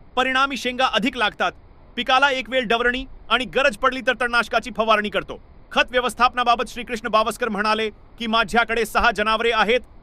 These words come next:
त्यामुळे पुरेशा प्रमाणात शेणखताची उपलब्धता होते. उन्हाळ्यात शेणखत मिसळून नांगरट करतो. चांगला पाऊस होऊन जमिनीत ओल निर्माण झाल्यानंतर तिफणीच्या सहाय्याने पेरणी करतो. पेरणी करताना सोबतच एकरी शंभर किलो दहा सव्वीस सव्वीस मात्रा देतो.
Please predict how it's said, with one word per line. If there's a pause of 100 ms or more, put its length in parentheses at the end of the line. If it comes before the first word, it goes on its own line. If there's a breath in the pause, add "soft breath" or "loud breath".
(140)
त्यामुळे
पुरेशा
प्रमाणात
शेणखताची
उपलब्धता
होते. (340)
उन्हाळ्यात
शेणखत
मिसळून
नांगरट
करतो. (300)
चांगला
पाऊस
होऊन
जमिनीत (140)
ओल
निर्माण
झाल्यानंतर
तिफणीच्या
सहाय्याने
पेरणी
करतो. (1040)
पेरणी
करताना
सोबतच
एकरी
शंभर
किलो
दहा
सव्वीस
सव्वीस
मात्रा
देतो.